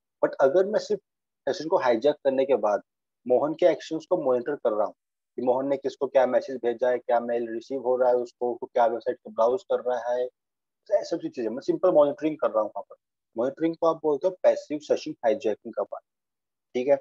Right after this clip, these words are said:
ना। अब आ जाओ सिंपल, लाइक, ये लिख देता हूँ मैं यहाँ पर, एक्टिव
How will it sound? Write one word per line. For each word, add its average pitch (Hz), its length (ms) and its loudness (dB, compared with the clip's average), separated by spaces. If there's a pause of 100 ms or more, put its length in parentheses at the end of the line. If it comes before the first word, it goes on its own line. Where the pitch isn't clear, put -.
(760)
ना। 113 140 0 (480)
अब 147 120 6
आ 185 80 10
जाओ 190 140 6
सिंपल, 180 380 2
लाइक, 170 260 2 (880)
ये 117 80 0
लिख 117 140 -2
देता 123 160 0
हूँ 117 100 0
मैं 113 100 0
यहाँ 101 140 -4
पर, 135 180 -2 (1700)
एक्टिव - 420 -8